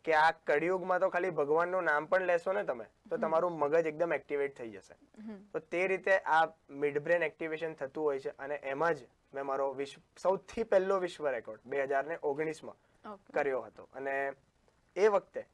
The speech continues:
Speaker 1: આપ-, આપનો પહેલો સવાલ એ હતો કે આ બધું બેલેન્સ કેવી રીતે કરો છો તમે?
Speaker 2: હા.
Speaker 1: તો એ બેલેન્સ મેં કેવી રીતે કરું છું, આ એકદમ પરફેક્ટ એક્ઝામ્પલ છે
Speaker 2: હમ.
Speaker 1: કે અમુક પેરેન્ટ્સ જે હોય છે ને, એ એમના છોકરાઓને એવું કહેતા હોય છે કે "તું ખાલી ભણ,
Speaker 2: હમ.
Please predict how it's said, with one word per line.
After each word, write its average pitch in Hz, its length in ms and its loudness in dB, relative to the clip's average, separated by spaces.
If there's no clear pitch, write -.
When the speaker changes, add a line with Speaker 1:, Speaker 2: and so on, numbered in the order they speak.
Speaker 1:
આપ-, 131 220 -4
આપનો 147 280 -4
પહેલો 139 320 0
સવાલ 151 340 2
એ 156 80 2
હતો 156 220 0
કે 190 260 -6
આ 160 80 4
બધું 185 200 2
બેલેન્સ 165 440 0
કેવી 180 240 -4
રીતે 156 220 -2
કરો 120 200 -6
છો 117 40 -6
તમે? 113 140 -10
Speaker 2:
હા. 233 280 0
Speaker 1:
તો 196 60 0
એ 214 120 6
બેલેન્સ 185 500 2
મેં 220 140 2
કેવી 208 240 2
રીતે 202 200 2
કરું 185 280 -2
છું, 185 200 -6
આ 190 100 6
એકદમ 185 240 2
પરફેક્ટ 170 520 0
એક્ઝામ્પલ 123 460 -4
છે 127 120 -14
Speaker 2:
હમ. 214 520 -18
Speaker 1:
કે 208 240 2
અમુક 202 340 4
પેરેન્ટ્સ 208 440 2
જે 208 100 4
હોય 202 220 0
છે 170 140 -6
ને, 214 80 -6
એ 214 40 -4
એમના 220 280 -2
છોકરાઓને 208 640 0
એવું 208 160 2
કહેતા 165 280 0
હોય 180 160 4
છે 190 120 -6
કે 196 100 -4
"તું 185 160 -8
ખાલી 185 320 2
ભણ, 151 300 0
Speaker 2:
હમ. 233 140 -8